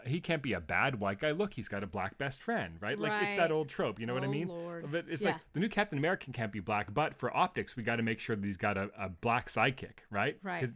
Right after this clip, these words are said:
Speaker 1: just like
Speaker 2: That's,
Speaker 1: his Cap
Speaker 2: that,
Speaker 1: had,
Speaker 2: I,
Speaker 1: Cap
Speaker 2: I
Speaker 1: had
Speaker 2: thought of
Speaker 1: Sam,
Speaker 2: that as
Speaker 1: and this
Speaker 2: well,
Speaker 1: we gotta
Speaker 2: and I
Speaker 1: give
Speaker 2: was
Speaker 1: him a
Speaker 2: like,
Speaker 1: black
Speaker 2: "Oh, Lord."
Speaker 1: sidekick, right?
Speaker 2: Yep.
Speaker 1: Um, so, but, I mean, it's all, it's all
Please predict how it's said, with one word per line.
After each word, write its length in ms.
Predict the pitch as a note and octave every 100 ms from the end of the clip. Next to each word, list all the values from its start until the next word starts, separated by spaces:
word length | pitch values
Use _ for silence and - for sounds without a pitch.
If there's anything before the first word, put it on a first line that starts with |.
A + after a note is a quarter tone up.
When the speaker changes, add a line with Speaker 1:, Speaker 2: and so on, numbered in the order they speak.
| B2
Speaker 1:
just 180 | C3
like 120 | C#3+ A3
Speaker 2:
That's, 120 | A#3
Speaker 1:
his 120 | C3
Cap 260 | - D#3 D#3
Speaker 2:
that, 60 |
Speaker 1:
had, 220 | D#3+ D#3 -
Speaker 2:
I, 180 | G3+ A3
Speaker 1:
Cap 140 | C3+
Speaker 2:
I 40 | A#3
Speaker 1:
had 140 | B3+
Speaker 2:
thought 140 | -
of 60 | C4
Speaker 1:
Sam, 80 | F#3
Speaker 2:
that 180 | A3+ G#3+
as 80 | G#2+
Speaker 1:
and 80 | G#2+
this 80 | C3
Speaker 2:
well, 140 | -
Speaker 1:
we 60 | -
gotta 140 | C#3
Speaker 2:
and 60 | C3+
I 20 |
Speaker 1:
give 60 | -
Speaker 2:
was 60 | G2
Speaker 1:
him 40 |
a 20 |
Speaker 2:
like, 80 | G2
Speaker 1:
black 200 | G#2+ A#2+
Speaker 2:
"Oh, 100 | F#3 F3
Lord." 120 | G#3+
Speaker 1:
sidekick, 240 | - B2 -
right? 260 | A#2 C#3+ -
Speaker 2:
Yep. 200 | G3 - - -
Speaker 1:
Um, 480 | B2 B2 B2 B2 B2 _ _ _ _ - _ _ _
so, 200 | - -
but, 240 | B2+ C#3 B2+
I 100 | C3
mean, 120 | C3+
it's 160 | C3 D#3+
all, 200 | C#3+ B2+
it's 140 | B2
all 220 | C#3 A#2+